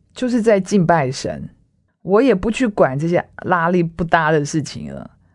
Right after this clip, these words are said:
公司怎么了？哎，又怎么了？是啊，怎么又发生什么事了？怎么样？怎么样？怎么样？”那个大概三个月吧，三个月的时间，我完全就放下了。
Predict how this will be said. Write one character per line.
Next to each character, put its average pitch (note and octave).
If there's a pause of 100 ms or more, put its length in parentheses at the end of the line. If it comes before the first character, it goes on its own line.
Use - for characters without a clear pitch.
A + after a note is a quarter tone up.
公 F3+
司 F3
怎 D#3
么 G2+
了？ B2
哎， G2+
又 F#3+
怎 D3
么 B2
了？ C#3+
是 D#3+
啊， G3+
怎 F#3+
么 D#3
又 G3+
发 F#3
生 F#3
什 F#3
么 C#3+
事 E3
了？ D#3+
怎 D3
么 G#2
样？ F#3+
怎 D#3+
么 -
样？ F3+
怎 E3
么 -
样？” - (380)
那 B3+
个 B3
大 B3
概 A#3
三 G3+
个 E3+
月 C#3+
吧， - (360)
三 G3+
个 G3+
月 D#3+
的 C#3
时 C3
间， B2+
我 D3+
完 D#3+
全 E3
就 E3+
放 E3
下 D#3
了。 -